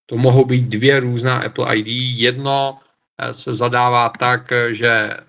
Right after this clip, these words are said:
si otevřete předvolby systému a v nastavení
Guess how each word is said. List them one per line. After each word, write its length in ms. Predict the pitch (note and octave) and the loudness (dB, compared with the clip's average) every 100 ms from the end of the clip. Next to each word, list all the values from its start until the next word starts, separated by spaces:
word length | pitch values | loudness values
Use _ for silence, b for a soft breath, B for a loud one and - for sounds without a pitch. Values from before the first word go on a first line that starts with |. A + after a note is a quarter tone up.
| _ | _
si 140 | - B2+ | -10 -6
otevřete 500 | A#2+ B2+ A#2 B2 - | -4 -2 -2 -2 -4
předvolby 520 | - A#2 B2+ B2+ A2 | -4 -4 -2 -2 -2
systému 800 | - - - C3 B2+ B2 B2 B2 _ _ _ - | -4 -8 -2 -2 0 -4 -4 -8 _ _ _ -10
a 100 | A2+ | -6
v 100 | G#2+ | -2
nastavení 680 | A#2+ B2 - C3 C3 B2 | -2 -4 -6 -4 -4 -4